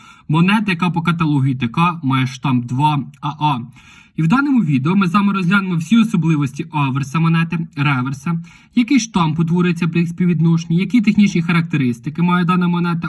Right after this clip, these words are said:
особливості, і в кінці відео скажу, яка ж ціна даного штампу монети. А розпочнемо з того, що монета номіналом дві копійки тисяча дев'ятсот дев'яносто третього року, це є обігова монета України, яка виготовлялася з алюмінія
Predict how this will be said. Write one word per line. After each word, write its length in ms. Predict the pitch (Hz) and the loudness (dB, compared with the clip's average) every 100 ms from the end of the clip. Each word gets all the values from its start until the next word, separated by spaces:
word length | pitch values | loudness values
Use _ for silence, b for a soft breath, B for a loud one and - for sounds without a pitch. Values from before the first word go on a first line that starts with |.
| - | 0
особливості, 960 | 226 220 151 123 117 135 156 - 208 175 | 2 2 2 2 0 -4 -4 -4 -2 0
і 80 | |
в 60 | 170 | 0
кінці 300 | 175 156 160 | 0 0 2
відео 300 | 143 131 120 | 0 0 -2
скажу, 440 | - 123 113 220 | -4 -4 0 0
яка 300 | 165 135 135 | 0 -2 -2
ж 80 | 117 | -6
ціна 320 | - 135 165 165 135 | -4 -2 -2 -6 -6
даного 460 | 123 123 117 131 | -2 0 0 -4
штампу 480 | 127 123 120 113 123 | -4 -4 -2 -2 -2
монети. 420 | 131 143 131 - - B B B B B B | 0 0 -2 -6 -16 B B B B B B
А 100 | 160 | -2
розпочнемо 600 | 180 175 220 269 285 277 | -2 2 0 2 2 2
з 60 | 226 | 0
того, 400 | - 127 123 180 | -2 -2 0 0
що 180 | - 165 | 2 4
монета 320 | 190 240 208 | 4 4 4
номіналом 420 | 196 196 190 175 | 4 4 4 4
дві 160 | 175 202 | 4 2
копійки 460 | 185 165 151 135 | 2 2 0 -2
тисяча 320 | 131 202 - | 2 2 2
дев'ятсот 420 | 147 151 151 165 147 | 0 0 0 0 2
дев'яносто 320 | 147 151 143 | 0 0 -2
третього 380 | 139 139 139 127 | -2 -2 -2 -2
року, 460 | 113 110 185 175 - | -2 -2 -2 -2 -2
це 120 | 170 | 0
є 120 | 180 | 2
обігова 380 | 170 190 202 165 | 2 4 4 4
монета 400 | 156 151 139 143 | 2 -2 -2 -2
України, 640 | 120 135 127 123 127 196 180 | 0 0 0 0 2 2 2
яка 300 | 165 165 185 | 2 2 0
виготовлялася 580 | 160 165 165 156 143 131 | 0 2 2 0 -2 0
з 60 | |
алюмінія 640 | 170 147 123 117 139 196 | 2 4 4 2 2 0